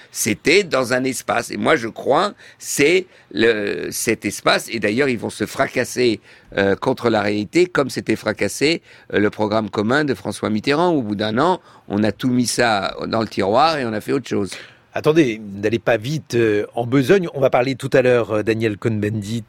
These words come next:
Speaker 2: euh, du documentaire de Romain Goupil, La Traversée, que vous avez inspiré, qui a été projeté hors compétition au Festival de Cannes.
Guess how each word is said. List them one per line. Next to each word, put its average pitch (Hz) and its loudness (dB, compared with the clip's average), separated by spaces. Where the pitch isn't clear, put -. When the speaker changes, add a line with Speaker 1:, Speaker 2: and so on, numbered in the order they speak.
Speaker 2:
euh, 98 0
du 92 -8
documentaire 117 0
de 107 -2
Romain 107 0
Goupil, 113 -2
La 123 6
Traversée, 131 0
que - -6
vous 104 -6
avez 113 2
inspiré, 107 -4
qui - -8
a 95 -2
été 98 -4
projeté 120 -2
hors 143 4
compétition 123 -2
au 110 -2
Festival 104 -2
de 117 -2
Cannes. 190 2